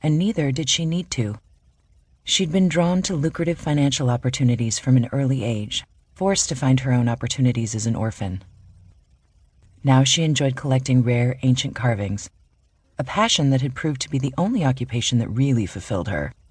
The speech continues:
She wore one small piece of her collection now,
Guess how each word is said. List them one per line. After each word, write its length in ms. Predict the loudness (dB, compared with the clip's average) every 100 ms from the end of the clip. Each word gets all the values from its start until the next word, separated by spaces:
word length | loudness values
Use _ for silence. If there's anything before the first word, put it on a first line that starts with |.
| _ _ _ _ _ _ _ _ _ _ _
She 240 | 0 2
wore 260 | 2 4 2
one 320 | 2 4 4
small 320 | 2 2 2
piece 260 | 2 -4 -4
of 100 | -6
her 100 | -6
collection 560 | -2 0 0 2 4
now, 400 | 6 4 0 -4